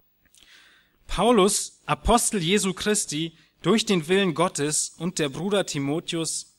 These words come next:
an die heiligen und treuen Brüder in Christus in Kolosse. Gnade sei mit euch und Friede von Gott, unserem Vater und dem Herrn Jesus Christus.“ Wir danken dem Gott und Vater unseres Herrn Jesus Christus,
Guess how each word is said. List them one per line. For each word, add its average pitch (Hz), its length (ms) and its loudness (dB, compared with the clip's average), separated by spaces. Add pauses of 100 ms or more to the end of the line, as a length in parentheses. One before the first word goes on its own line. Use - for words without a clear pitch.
an 143 140 -6
die 131 140 -6
heiligen 170 480 -6
und 139 160 -12
treuen 170 400 -8
Brüder 151 400 -6
in 131 160 -12
Christus - 720 -8
in 139 160 -8
Kolosse. 127 580 -8 (680)
Gnade 208 440 4
sei 165 200 4
mit 185 240 0
euch 175 280 -2
und 151 120 -8
Friede 214 420 -2
von 143 280 -4
Gott, 196 340 0
unserem 180 440 -2
Vater 156 560 -2 (280)
und 139 180 -6
dem 120 140 -6
Herrn 170 380 -6 (120)
Jesus 143 480 -6
Christus.“ - 640 -6 (2750)
Wir 156 100 -2
danken 196 480 2
dem 156 220 0
Gott 240 240 2
und 147 160 -4
Vater 160 580 -2
unseres 185 440 0
Herrn 190 240 -2
Jesus 180 340 -2
Christus, - 640 -4